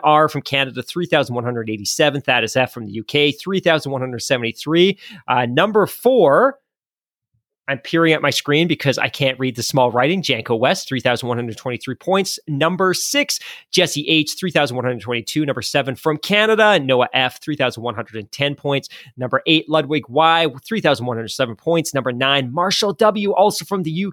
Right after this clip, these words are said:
K, easy, three thousand ninety-five points. And number ten, Aaron K. Now, all of this, all of this could get totally messed up after Singapore because everyone is so tightly compacted in the top ten. I know it sounds like I've been saying the same names in the same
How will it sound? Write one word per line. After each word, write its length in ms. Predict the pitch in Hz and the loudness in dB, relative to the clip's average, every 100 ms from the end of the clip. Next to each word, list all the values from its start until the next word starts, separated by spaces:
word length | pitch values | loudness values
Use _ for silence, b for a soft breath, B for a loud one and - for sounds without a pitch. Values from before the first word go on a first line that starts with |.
| - | -2
K, 480 | 208 208 202 190 _ | 2 4 4 2 _
easy, 560 | - 220 208 233 240 226 B B B _ | -4 -2 0 2 2 0 B B B _
three 200 | - 180 | 0 2
thousand 280 | 175 151 135 | 2 0 2
ninety-five 480 | 139 127 135 127 - | 0 2 2 0 0
points. 320 | 185 190 185 | 0 2 0
And 120 | 151 | 0
number 160 | 131 123 | -2 -2
ten, 320 | - 135 123 _ - | -4 -2 -4 _ -8
Aaron 340 | 156 165 165 - | -6 -6 -8 -8
K. 400 | - 156 131 110 B B - | 0 2 2 -2 B B -2
Now, 220 | 139 139 - | 0 0 2
all 280 | 202 226 247 | 4 4 4
of 160 | 214 | 2
this, 480 | 170 247 196 - - _ _ | 2 2 2 -2 -12 _ _
all 160 | 202 233 | 0 2
of 80 | 220 | 4
this 220 | 220 - | 2 0
could 180 | - 180 | -4 0
get 180 | 190 190 | 0 0
totally 360 | 190 196 208 | -6 -4 -4
messed 280 | 190 196 - | 0 0 2
up 300 | 208 160 _ _ _ | 2 0 _ _ _
after 260 | 165 170 175 | -2 -2 -4
Singapore 680 | - 196 180 - 151 117 110 | -4 -2 -2 0 0 0 -2
because 500 | 139 - 175 170 151 B B B - | -4 0 2 2 0 B B B -2
everyone 460 | 202 208 226 202 180 - | -2 0 0 2 2 2
is 180 | 156 - | -4 0
so 200 | 170 135 | 0 -2
tightly 500 | - - 214 202 196 | -2 -2 -2 -4 -6
compacted 720 | - 160 - 165 165 175 147 | -4 -6 0 0 0 -2 -2
in 160 | 160 | -2
the 80 | 156 | -2
top 320 | 151 160 151 | -2 0 0
ten. 240 | - 151 131 | 0 0 0
I 100 | 120 | 0
know 280 | 127 160 185 | 2 2 0
it 40 | |
sounds 340 | - 185 185 185 | 0 0 0 0
like 160 | 175 | 0
I've 80 | 151 | 0
been 80 | 147 | -4
saying 300 | - 170 160 | -2 0 0
the 60 | |
same 380 | 139 - 170 175 | -4 -2 0 2
names 340 | 165 170 165 143 | 2 0 -2 -4
in 60 | |
the 80 | 127 | -6
same 320 | - 156 151 | -2 0 0